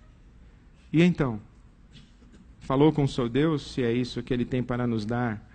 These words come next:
quando a gente volta para casa depois de cinquenta anos de vida dedicada ao ministério?" E a mulher, sem virar-se, simplesmente disse, "Falei."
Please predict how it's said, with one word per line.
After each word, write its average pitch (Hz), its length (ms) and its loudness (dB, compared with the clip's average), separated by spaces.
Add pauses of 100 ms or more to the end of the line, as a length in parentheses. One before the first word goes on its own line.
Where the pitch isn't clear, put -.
(360)
quando 123 200 -2
a 117 80 0
gente 120 260 -4
volta 120 340 -4
para - 180 -6
casa 120 340 -4
depois 113 380 -4
de 113 100 -8
cinquenta 135 600 -4
anos 120 680 -4 (1700)
de 123 100 -2
vida 123 340 4
dedicada 113 800 0 (160)
ao 120 80 -4
ministério?" 113 640 -2 (1700)
E 131 80 0
a 135 60 2
mulher, 135 440 2
sem - 600 -2
virar-se, 156 680 0 (760)
simplesmente 147 760 0
disse, 117 440 -2
"Falei." 151 480 -4